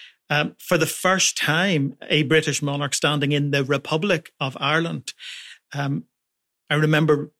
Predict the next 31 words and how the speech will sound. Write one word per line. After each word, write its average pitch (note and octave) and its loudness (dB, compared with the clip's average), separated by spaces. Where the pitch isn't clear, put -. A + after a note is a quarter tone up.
reporting D3 4
on C3+ 2
the C#3 2
day C#3 4
that C3+ 0
it C3 -14
takes C#3 -2
an C3+ 0
hour C3+ 0
to D3+ -4
cross C#3 -2
the C#3 -2
Irish B2+ -2
Sea, C3 -2
and B2+ -4
it B2+ -6
had C3+ -8
taken C3+ -2
the C3 0
British C3 -2
monarchy C3 -4
a A#2+ -6
century. C#3 -2
And E3 2
then, G3 4
when D#3+ 4
you D#3 4
think D#3 0
that's F#3+ 0
the - 0
culmination, D3 0